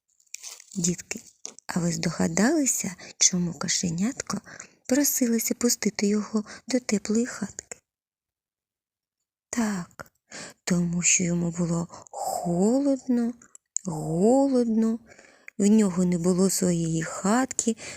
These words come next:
кошенятко було безпритульне. Йому було дуже самотньо. А чому ж кошенятко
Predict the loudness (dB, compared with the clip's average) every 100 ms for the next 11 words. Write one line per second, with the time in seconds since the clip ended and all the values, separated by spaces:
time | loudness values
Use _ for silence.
0 | -18 _ _ _ -6 -2 -2 -2 -4 -2
1 | -4 -6 -4 -2 0 0 -2 -4 -10 _
2 | _ -4 0 0 0 -4 -10 -16 -8 -4
3 | -4 -6 _ -4 -2 0 -2 -4 -8 -12
4 | _ _ _ _ _ _ _ _ _ -20
5 | -20 -20 _ _ -12 -4 -2 0 2 2
6 | 2 2 2 0 -2 _ -4 -2 2 4
7 | 4 2 -2 -2 -2 0 0 0 -4 -6
8 | -6 -6 -12 _ _ _ _ -20 _ _
9 | _ -20 -20 -20 _ _ _ _ -10 -2
10 | 0 2 2 4 2 0 -2 -2 -2 0
11 | 2 2 2 -2 -4 -4